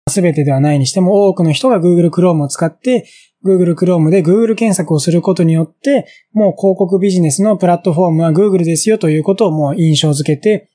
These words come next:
Googleの広告ビジネスを加速させるわけですよね。本当に巧妙によくできてるなと思いますし、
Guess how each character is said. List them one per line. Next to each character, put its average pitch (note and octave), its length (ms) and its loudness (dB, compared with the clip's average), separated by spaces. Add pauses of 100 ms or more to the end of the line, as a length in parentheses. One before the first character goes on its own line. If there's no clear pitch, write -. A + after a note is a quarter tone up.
(220)
Google D#3+ 340 0
の F#3 140 2
広 E3 160 -2
告 E3 200 -2
ビ E3+ 100 0
ジ D#3 80 0
ネ D3 120 0
ス A3 140 -4
を A#3 100 0
加 D#3+ 140 -2
速 D#3+ 200 -2
さ C#3+ 140 0
せ D3+ 120 -2
る C#3+ 60 2
わ C#3 60 0
け C3+ 100 -2
で A2+ 100 -6
す B2+ 100 -6
よ A#2+ 80 -2
ね。 C#3+ 280 -2 (800)
本 A3+ 140 0
当 A#3 100 0
に G#3 300 -2 (120)
巧 F#3+ 300 0
妙 F3+ 180 2
に F3 120 0
よ F3+ 80 0
く F3+ 100 -2
で F3 80 2
き - 80 -6
て F3 80 0
る D3+ 100 -2
な E3+ 220 0
と D#3 80 -2
思 C#3+ 140 0
い - 20 0
ま D3 140 0
す D3 100 -2
し、 E3 400 -2